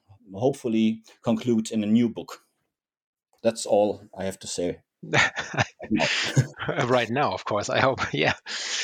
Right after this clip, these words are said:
Speaker 1: Yeah.
Speaker 2: So, um, I want to circle back to, to the book itself, Open History. Um, please tell us a bit more about how did you come to write it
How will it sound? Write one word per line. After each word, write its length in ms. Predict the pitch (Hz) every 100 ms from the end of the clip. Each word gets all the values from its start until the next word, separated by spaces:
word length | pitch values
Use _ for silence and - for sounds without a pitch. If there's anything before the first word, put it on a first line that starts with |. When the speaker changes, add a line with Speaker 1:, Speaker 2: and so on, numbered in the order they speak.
| - -
Speaker 1:
Yeah. 80 |
Speaker 2:
So, 240 | - 147 147
um, 320 | 147 135 131
I 100 | -
want 180 | 143 226
to 100 | -
circle 380 | - 165 165 165
back 260 | 139 131 -
to, 380 | - 139 131 127
to 480 | - 131 123 120 117
the 80 | 113
book 240 | 143 151
itself, 400 | 123 - 123 -
Open 300 | 143 135 117
History. 560 | 101 127 - 110 98 101 - - - -
Um, 1000 | 143 139 135 131 127 127 123 123 123 165 - -
please 300 | 170 147 -
tell 160 | 160
us 100 | 180
a 60 | 156
bit 240 | 120 165
more 240 | 135 139 147
about 320 | 123 123 123
how 300 | 117 131 143
did 260 | 139 123
you 280 | 131 127 123
come 280 | - 131 120
to 140 | - 120
write 260 | 113 107
it 200 | 92 -